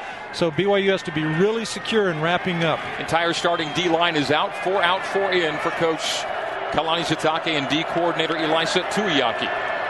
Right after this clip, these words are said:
Speaker 2: First and ten, Badgers at the B Y U twelve. Offset I. Toss left. Running to the boundary is James and stopped for a loss on the play. A loss of two on first down and ten.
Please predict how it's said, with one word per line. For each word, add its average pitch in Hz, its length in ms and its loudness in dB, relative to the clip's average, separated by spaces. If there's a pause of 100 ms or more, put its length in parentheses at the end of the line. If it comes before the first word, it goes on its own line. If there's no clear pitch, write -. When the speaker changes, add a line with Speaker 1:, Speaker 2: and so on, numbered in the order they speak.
(680)
Speaker 2:
First 220 280 0
and 180 120 -2
ten, 208 260 0
Badgers 180 440 2
at 165 80 0
the 151 80 -2
B - 120 -2
Y 196 240 2
U 170 120 0
twelve. 165 400 0 (240)
Offset 185 400 2
I. 127 300 2 (240)
Toss 190 480 0 (320)
left. - 400 0 (360)
Running 196 260 0
to 196 100 0
the 180 100 2
boundary 160 540 2 (120)
is 147 200 2
James 165 480 2 (140)
and 143 240 2
stopped 196 340 2
for 196 140 0
a 175 60 2
loss 190 320 2
on 196 80 0
the 208 80 2
play. 170 340 2
A 120 40 2
loss 190 340 2
of 202 80 0 (100)
two 233 340 2
on 165 140 2
first 208 280 0
down 185 160 0
and 160 140 -2
ten. 170 260 2